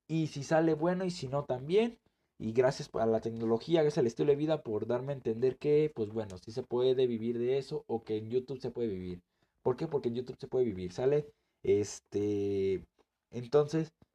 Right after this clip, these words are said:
¿qué les puedo decir? La experiencia ha sido muy padre. Mi experiencia ha estado, está siendo muy padre en YouTube, dándole ahora sí la importancia que debe tener, como no antes se la había dado.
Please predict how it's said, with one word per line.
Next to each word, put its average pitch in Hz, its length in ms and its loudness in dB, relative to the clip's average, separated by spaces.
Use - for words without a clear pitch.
¿qué - 80 -4
les 139 140 0
puedo 147 100 8
decir? 147 300 4
La 135 80 0
experiencia 120 340 -4
ha - 40 -12
sido 131 120 -6
muy 117 120 -4
padre. 151 440 4
Mi 113 160 -6
experiencia 135 720 0
ha 135 160 2
estado, 135 380 -2
está 135 400 -2
siendo 135 320 -6
muy 123 160 -10
padre 107 260 -6
en 107 80 -12
YouTube, 110 420 0
dándole 120 360 2
ahora 117 140 2
sí 117 120 -8
la 123 100 4
importancia 120 680 -6
que 101 100 -6
debe 107 240 0
tener, 104 500 -10
como 117 360 0
no 107 240 -10
antes 104 240 -10
se 110 100 -8
la 92 100 -8
había 98 200 -4
dado. 95 380 -6